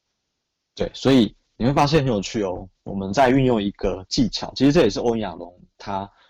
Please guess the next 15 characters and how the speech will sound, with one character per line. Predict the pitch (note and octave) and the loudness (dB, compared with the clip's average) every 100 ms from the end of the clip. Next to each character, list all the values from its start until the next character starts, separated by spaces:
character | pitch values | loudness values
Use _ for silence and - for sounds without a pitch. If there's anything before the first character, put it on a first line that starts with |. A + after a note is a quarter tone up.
| _ _ | _ _
非 | - A#2 | -2 -2
常 | A2+ G2 F#2 | -2 -8 -10
非 | A2 G#2+ | -6 -6
常 | A2 F2+ E2+ | -8 -14 -12
知 | - C3 C3 | -4 0 0
名 | A2 F#2+ | -2 -4
的 | G#2+ | -4
一 | - G#2+ | -4 -4
个， | G#2+ - - _ _ | -4 -6 -10 _ _
一 | - | -4
个 | A2+ | -2
观 | G2+ A#2 A2 | 0 0 0
念， | A#2+ G#2+ | -2 -4
就 | G2 A2+ | -4 -4
是 | B2+ A2 | 0 0